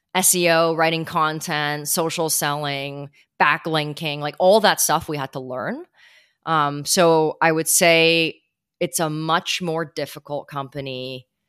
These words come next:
to build, but because I knew exactly what I was building and I knew there was a market for it, it was,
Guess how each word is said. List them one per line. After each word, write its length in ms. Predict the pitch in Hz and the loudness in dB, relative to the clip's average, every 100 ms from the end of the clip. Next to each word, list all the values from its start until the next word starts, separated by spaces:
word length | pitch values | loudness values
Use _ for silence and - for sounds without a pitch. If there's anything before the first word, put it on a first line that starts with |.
| _ _ _ _ _ _ _ | _ _ _ _ _ _ _
to 140 | - - _ 143 | -10 -10 _ -6
build, 420 | 123 175 294 - - _ _ _ 151 - | -4 -4 -6 -10 -16 _ _ _ -20 -2
but 380 | 285 240 139 - _ - | 4 6 4 0 _ -14
because 280 | 156 180 160 | -10 -6 -6
I 80 | |
knew 160 | 151 143 | -6 -8
exactly 580 | 139 139 156 170 - 208 | -8 -4 -2 -2 -2 -2
what 160 | 180 | 0
I 80 | 180 | 0
was 140 | 175 156 | -2 0
building 380 | 196 180 143 | 0 0 -2
and 100 | 135 | -6
I 60 | 135 | -8
knew 200 | 147 165 | -6 -4
there 80 | 170 | -2
was 140 | 151 | -4
a 40 | 156 | -4
market 300 | 180 - - | -6 -6 -14
for 260 | 131 120 | -10 -8
it, 200 | 123 208 _ _ _ _ _ _ 160 | -6 -8 _ _ _ _ _ _ -8
it 180 | 151 | -8
was, 560 | 156 151 143 135 - | -6 -6 -4 -4 -4